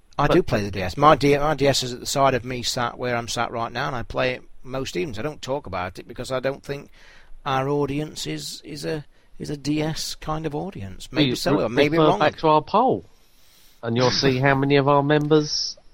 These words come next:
Speaker 1: Well, I'll tell you what. There we go then. If people want me to stick D S games in my what I've been playing, I will gladly do it. I must admit, I'll admit here and now, I'll just miss them out because I just thought it was more of a,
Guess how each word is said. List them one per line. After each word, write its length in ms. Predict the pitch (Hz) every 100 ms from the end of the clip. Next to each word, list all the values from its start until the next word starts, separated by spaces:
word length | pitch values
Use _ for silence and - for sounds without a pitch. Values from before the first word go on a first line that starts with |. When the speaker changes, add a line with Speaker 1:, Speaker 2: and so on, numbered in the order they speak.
| - -
Speaker 1:
Well, 320 | 165 190 - -
I'll 60 | 143
tell 160 | 180
you 100 | 196
what. 220 | 139 147 - - -
There 200 | - 156
we 80 | 160
go 120 | 147
then. 140 | 123 117
If 100 | -
people 280 | 175 175 175
want 340 | 175 180 -
me 180 | 165 175
to 120 | -
stick 300 | - 165 147
D 160 | 143 156
S 120 | 147
games 400 | - 147 147 - -
in 360 | 143 165 170 -
my 320 | 143 147 156
what 220 | 160 147 156
I've 80 | 156
been 160 | 147
playing, 300 | 135 151 156
I 60 | 120
will 200 | 113 104
gladly 420 | 120 127 127 123
do 220 | 107 104
it. 100 | 101 101
I 80 | 110
must 260 | 143 -
admit, 420 | 143 139 147 151 - - 113
I'll 140 | 110
admit 300 | 110 117 110
here 140 | 120
and 100 | 117
now, 280 | 113 113 110
I'll 80 | 104
just 240 | 104 -
miss 220 | 113 117 -
them 180 | 113
out 220 | 110 107 -
because 420 | - 110 - - - - - 127
I 100 | 110
just 260 | 110 -
thought 200 | 117 107
it 60 | -
was 300 | 107 107 101
more 240 | 101 104
of 120 | 104
a, 180 | 107 104